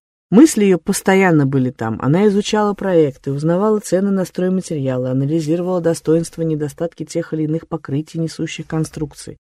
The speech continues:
Сознанием дела могла обсуждать типы фундаментов и утеплителей, прикидывала, где взять деньги и как получить кредит. Однако она пальцем о палец не ударила для того, чтобы это всё осуществить. Потому что знала,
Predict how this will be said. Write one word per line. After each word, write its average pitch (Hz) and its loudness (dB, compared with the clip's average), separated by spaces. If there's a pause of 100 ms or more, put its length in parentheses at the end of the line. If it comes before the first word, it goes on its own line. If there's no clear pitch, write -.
(200)
Сознанием 165 2
дела 160 4
могла 165 0
обсуждать 165 -2
типы - -10
фундаментов 151 -2
и - 2
утеплителей, 156 -2
прикидывала, 165 -4
где 151 0
взять 160 2
деньги 202 -2 (260)
и 147 -8
как 175 -4
получить 156 0
кредит. 151 -4 (300)
Однако 165 -2
она 143 -2
пальцем 143 -2
о 135 -4
палец 254 -2
не 202 -2
ударила 180 2
для 156 -6
того, 156 -4
чтобы 151 -6
это 151 -4
всё - -10
осуществить. - -14 (260)
Потому 330 0
что 302 -2
знала, 277 4